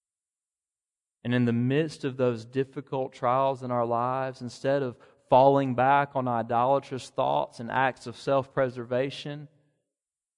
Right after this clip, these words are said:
we're gonna look to Him and say, "God, you have proven yourself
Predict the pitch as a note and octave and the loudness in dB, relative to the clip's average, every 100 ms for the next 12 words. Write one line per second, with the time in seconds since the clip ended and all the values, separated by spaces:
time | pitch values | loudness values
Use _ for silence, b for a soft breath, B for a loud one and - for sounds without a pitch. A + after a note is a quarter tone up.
0 | _ _ _ _ _ _ _ _ C3 C#3 | _ _ _ _ _ _ _ _ -4 -2
1 | B2+ B2 A#2+ - A2+ B2 B2 A2 G#2+ - | -2 -2 -6 -8 -10 -8 -6 -6 -8 -10
2 | G#2 G#2 A2 A2+ B2 B2 _ _ _ _ | -12 -10 -10 -8 -10 -12 _ _ _ _
3 | _ _ _ _ _ _ B2 C#3+ C3+ A2 | _ _ _ _ _ _ -6 -4 -2 -6
4 | - - C#3 C3+ B2 A#2 A#2 A2+ A2 - | -8 -10 -6 -6 -6 -8 -8 -8 -12 -10
5 | A2 G2+ G2+ | -8 -8 -10